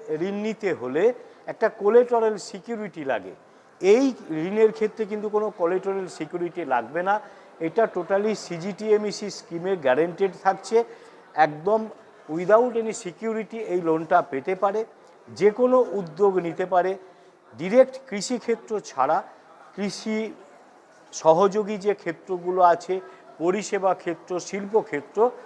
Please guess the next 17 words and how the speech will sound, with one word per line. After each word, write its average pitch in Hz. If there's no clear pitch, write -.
প্রত্যেকটা 202
ক্ষেত্রেই 208
কিন্তু 190
তারা 165
উদ্যোগ 175
গ্রহণ 156
করতে 151
পারে। 101
পাশাপাশি 208
হস্তশিল্প 185
এবং 185
অন্যান্য 175
যে 165
উদ্যোগগুলো 160
আছে 185
সেগুলোতেও 160
তারা 165